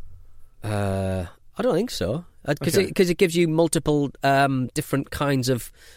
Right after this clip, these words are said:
Speaker 1: metering across an electrical,
Speaker 2: Got it.
Speaker 1: uh, connection. Yeah,
Speaker 2: Okay.
Speaker 1: basically, it's just blokes,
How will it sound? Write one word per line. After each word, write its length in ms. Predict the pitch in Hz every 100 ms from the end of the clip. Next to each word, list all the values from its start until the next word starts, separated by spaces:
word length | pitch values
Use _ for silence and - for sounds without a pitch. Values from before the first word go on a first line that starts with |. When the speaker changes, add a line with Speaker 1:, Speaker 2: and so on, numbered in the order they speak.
| -
Speaker 1:
metering 480 | 131 151 - 143 131
across 340 | 120 143 127
an 80 | 131
electrical, 400 | 127 131 - 151
Speaker 2:
Got 180 | 127 120
it. 60 | - - - - - -
Speaker 1:
uh, 320 | 117 120 117 -
connection. 580 | 135 147 - - 95 - -
Yeah, 100 | 151
Speaker 2:
Okay. 140 | 151
Speaker 1:
basically, 340 | 147 247 214 147
it's 80 | 151
just 160 | 160
blokes, 480 | 156 180 170 180 -